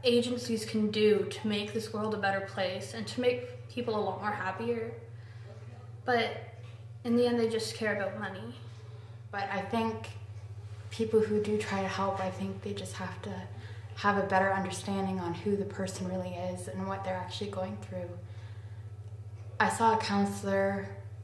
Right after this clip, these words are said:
Speaker 2: like, she, she has this relation with me, and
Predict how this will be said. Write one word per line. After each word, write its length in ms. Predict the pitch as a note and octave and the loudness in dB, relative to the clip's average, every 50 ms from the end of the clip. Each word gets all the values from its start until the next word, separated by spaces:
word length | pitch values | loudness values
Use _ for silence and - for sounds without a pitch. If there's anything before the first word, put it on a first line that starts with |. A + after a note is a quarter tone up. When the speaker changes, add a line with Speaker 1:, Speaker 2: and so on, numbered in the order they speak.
| - - - - - - | -12 -12 -10 -12 -12 -10
Speaker 2:
like, 240 | - - - - - - - - - - - - - - - - - - | -10 -10 -10 -10 -10 -12 -12 -10 -10 -10 -10 -10 -10 -12 -12 -10 -10 -8
she, 160 | - - - - - - | -6 -6 -6 -6 -6 -4
she 280 | - - - - - G3 | -2 0 0 0 0 2
has 180 | F#3 G3+ G3+ | 2 2 2
this 240 | G3 E3+ - - - | 2 0 -2 -2 -2
relation 560 | F3+ E3+ F3 F3+ F#3+ G3 - - G3+ G3 G3 | -2 -2 0 0 2 2 2 2 2 2 2
with 180 | G3 F#3 F#3 - | 2 0 0 0
me, 340 | F3+ F3+ F#3 F#3 F3+ F3+ F3+ E3+ | -2 0 0 -2 -2 -4 -4 -4
and 380 | F3 F3+ F3 F3 F3 F3 F3 | -2 -2 -2 -2 -4 -4 -6